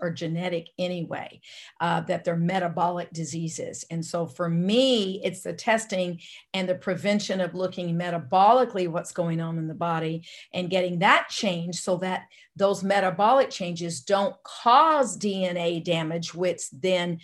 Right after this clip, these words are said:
can cause cancer. So the D N A test for looking at the cancer's D N A are helpful in trying to decide what types of chemotherapy should be utilized. So they've done good work in looking at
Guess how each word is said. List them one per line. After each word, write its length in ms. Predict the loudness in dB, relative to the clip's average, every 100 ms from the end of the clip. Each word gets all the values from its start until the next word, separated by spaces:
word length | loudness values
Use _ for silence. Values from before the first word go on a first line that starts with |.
| -14 -8
can 220 | -4 -4
cause 360 | -4 -4 -4 -6
cancer. 580 | -2 0 0 -2 -6 -10 -20 -18
So 400 | 2 6 6 4 -6 0
the 80 | 0
D 340 | 2 2 4
N 120 | 4 4
A 420 | 2 0 -2 -4
test 600 | -2 4 6 4 0 -10 _ _ _ _
for 600 | 6 10 10 10 8 4 2
looking 440 | 0 0 -2 -2
at 160 | -2 -2
the 100 | -6
cancer's 720 | -4 -2 -2 0 0 -2 -2
D 200 | -4 -2
N 120 | -4
A 360 | -4 -6 -8 -10 -20 0
are 140 | 0 2
helpful 680 | 2 4 4 2 2 2 2
in 360 | 0 0 -2 -4
trying 320 | 0 0 2
to 100 | 0
decide 640 | -2 0 2 2 2 -2
what 380 | 0 4 2 0
types 440 | 2 4 4 0
of 220 | -8 -8 -8
chemotherapy 1300 | -6 -4 -4 -6 0 4 4 4 0 -8 -6 -10 -14 -20 _
should 320 | -14 -2 -2 0
be 280 | -2 -2 0
utilized. 580 | 2 2 0 -4 -6
So 120 | -4 0
they've 160 | 2
done 260 | 2 2 0
good 280 | 0 -2 4
work 360 | 6 6 4
in 160 | -4 -2
looking 400 | 0 0 0 0
at 220 | 0 -2